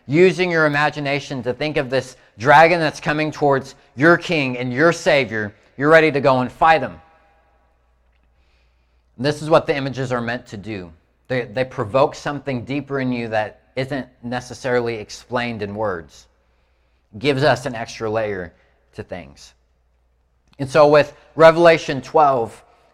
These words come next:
with the dragon and the child, it shows the reality of the spiritual war at that moment. That even though it was a silent night, even though it was a silent night and there was a manger and,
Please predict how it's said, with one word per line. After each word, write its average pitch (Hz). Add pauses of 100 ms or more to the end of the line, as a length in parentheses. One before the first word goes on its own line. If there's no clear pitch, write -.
(480)
with 127
the 139
dragon 156
and 143
the 127
child, 143
it 135
shows -
the 135
reality 151
of 131
the 117
spiritual 139
war 120
at 117
that 123
moment. 123
That 120
even 175
though 175
it 143
was 170
a 151
silent 151
night, 120 (840)
even 160
though 165
it 156
was 160
a 143
silent 160
night 143
and 131
there 139
was 135
a 131
manger 151
and, 120